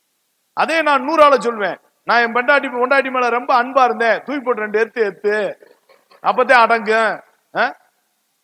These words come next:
சூழ்நிலையை பொறுத்தானே பேச முடியும். பாம்பா இருந்தா பாம்பை பார்த்து அடிச்சுட்டே ஆகணும், வேற வழி கிடையாது. பாம்பு முதல்ல யார் பாம்பானது? ஏவாள் தான்.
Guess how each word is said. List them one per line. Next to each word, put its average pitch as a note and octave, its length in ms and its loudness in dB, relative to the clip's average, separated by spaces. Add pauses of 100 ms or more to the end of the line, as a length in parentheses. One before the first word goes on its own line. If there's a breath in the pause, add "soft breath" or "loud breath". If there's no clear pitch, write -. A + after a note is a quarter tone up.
(1080)
சூழ்நிலையை C4+ 340 2
பொறுத்தானே B3 460 0
பேச A3 180 -2
முடியும். G3+ 380 -8 (2500)
பாம்பா C#4 320 2
இருந்தா C4+ 240 0 (140)
பாம்பை C4 320 2
பார்த்து B3 320 2 (100)
அடிச்சுட்டே A3+ 420 -2
ஆகணும், G3+ 320 -2 (220)
வேற G#3 180 0 (100)
வழி A#3+ 180 0
கிடையாது. F3+ 360 -4 (1400)
பாம்பு C4+ 300 0 (120)
முதல்ல C4 280 0
யார் B3 260 4 (100)
பாம்பானது? A3+ 520 2 (840)
ஏவாள் A3 500 4
தான். F3 160 -2